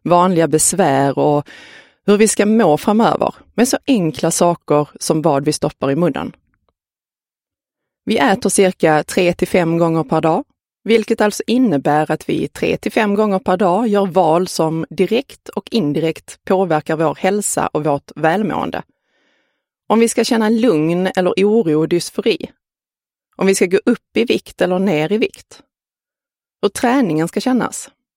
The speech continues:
Om generna vi bär på ska uttryckas och om vi ska utveckla sjukdom eller inte och så vidare. Nej, allt hänger såklart inte på maten. Livet blir inte på något sätt automatiskt rosa skimrande av att man bara äter bra.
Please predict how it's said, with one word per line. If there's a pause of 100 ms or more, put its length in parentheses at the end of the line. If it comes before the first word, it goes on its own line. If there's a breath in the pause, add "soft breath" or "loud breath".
(720)
Om
generna
vi
bär
på
ska
uttryckas (220)
och
om
vi
ska
utveckla
sjukdom
eller
inte (380)
och
så
vidare. (1200)
Nej,
allt
hänger
såklart
inte
på
maten. (640)
Livet
blir
inte
på
något
sätt
automatiskt
rosa
skimrande
av
att
man
bara
äter
bra.